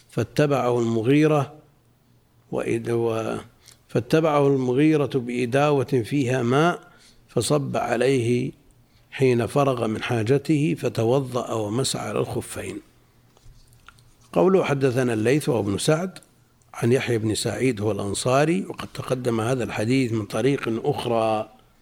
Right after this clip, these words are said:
عنه في باب الرجل، في باب الرجل أو باب، في باب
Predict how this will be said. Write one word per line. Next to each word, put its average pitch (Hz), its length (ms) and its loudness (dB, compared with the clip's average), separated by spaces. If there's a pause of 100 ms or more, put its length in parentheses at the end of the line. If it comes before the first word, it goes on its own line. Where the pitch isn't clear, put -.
(960)
عنه 160 560 2
في 123 220 0
باب 127 480 0
الرجل، 120 720 -2 (960)
في 120 220 2
باب 135 240 2
الرجل 143 580 2
أو 110 220 -6
باب، 123 460 -2
في 120 200 -2
باب 131 380 0